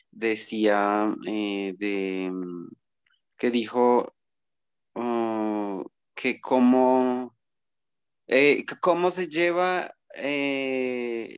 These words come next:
esto a los N T Fs, o sea, digamos,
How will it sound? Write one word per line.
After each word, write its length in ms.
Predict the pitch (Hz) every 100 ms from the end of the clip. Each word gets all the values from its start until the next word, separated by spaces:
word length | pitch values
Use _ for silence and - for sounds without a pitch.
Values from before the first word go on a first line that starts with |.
| -
esto 540 | 156 165 - 185 190
a 120 | 147
los 200 | 139 127
N 180 | 135 131
T 280 | 131 143 135
Fs, 220 | 131 -
o 40 |
sea, 420 | - 123 117 117 - _ _ _ _ _ -
digamos, 1600 | 127 127 139 139 147 147 147 151 156 156 156 151 147 143 -